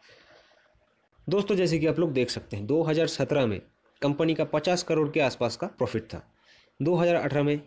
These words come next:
ये अस्सी करोड़ के ऊपर गया, दो हज़ार उन्नीस में एक सौ बीस करोड़ के ऊपर गया, दो हज़ार बीस में ये एक सौ सत्तर करोड़ के आसपास गया और दो हज़ार इक्कीस में देखिए दो सौ छत्तीस करोड़ के आसपास। आप देखिए साल दर साल बहुत ही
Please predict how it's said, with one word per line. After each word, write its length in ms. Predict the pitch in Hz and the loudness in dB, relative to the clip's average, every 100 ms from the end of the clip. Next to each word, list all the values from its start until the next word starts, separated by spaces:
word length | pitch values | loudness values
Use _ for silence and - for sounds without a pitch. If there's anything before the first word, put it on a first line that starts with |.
| - | -4
ये 180 | 131 143 | -2 -2
अस्सी 220 | 139 - | -4 -2
करोड़ 220 | 190 170 156 | 0 2 2
के 100 | 151 | 0
ऊपर 200 | 147 131 | 0 0
गया, 200 | 127 127 | 0 0
दो 160 | 143 | 0
हज़ार 240 | 143 151 - | 2 2 0
उन्नीस 320 | 135 143 139 | 0 0 -2
में 80 | - | -2
एक 200 | 143 143 | -2 -2
सौ 100 | 135 | -2
बीस 240 | 139 170 | 0 0
करोड़ 200 | - 160 | 2 0
के 80 | 151 | 2
ऊपर 200 | 143 139 | 0 0
गया, 160 | 127 127 - | 0 -4 -4
दो 140 | 131 165 | -2 -2
हज़ार 360 | 165 143 151 147 - | 0 0 0 -2 -12
बीस 280 | 127 156 170 | -2 0 0
में 140 | 147 147 - _ _ - _ - _ - | -2 -2 -8 _ _ -20 _ -20 _ -2
ये 180 | 147 170 | 0 2
एक 140 | 170 165 | 0 0
सौ 120 | 160 | -2
सत्तर 320 | - 147 165 | -4 -2 -2
करोड़ 200 | 160 151 | 0 0
के 80 | 151 | 0
आसपास 280 | 143 143 123 | 0 0 0
गया 200 | 123 120 - - - | 0 -2 -6 -20 -8
और 100 | 127 | -4
दो 160 | 131 151 | 0 2
हज़ार 240 | 151 156 | 2 2
इक्कीस 360 | 151 147 143 135 | 0 -6 -6 -2
में 100 | 120 | -2
देखिए 360 | 107 - 107 - - - - | -4 -4 -8 -8 -20 -20 -6
दो 140 | 139 175 | -2 0
सौ 140 | 185 | 0
छत्तीस 380 | 180 143 - 151 | -2 -4 -2 -2
करोड़ 220 | - 120 | 0 -2
के 80 | 113 | 0
आसपास। 300 | 107 - 104 - - - 143 | -2 -2 -12 -14 -20 -8 -4
आप 100 | 143 | -2
देखिए 400 | 143 165 - 180 | 0 -2 0 -2
साल 440 | - 139 156 165 | -2 0 2 2
दर 120 | 160 151 | 2 0
साल 300 | - 165 160 | -2 -2 -2
बहुत 480 | 135 139 143 160 | -2 -2 0 -2
ही 60 | 165 | 0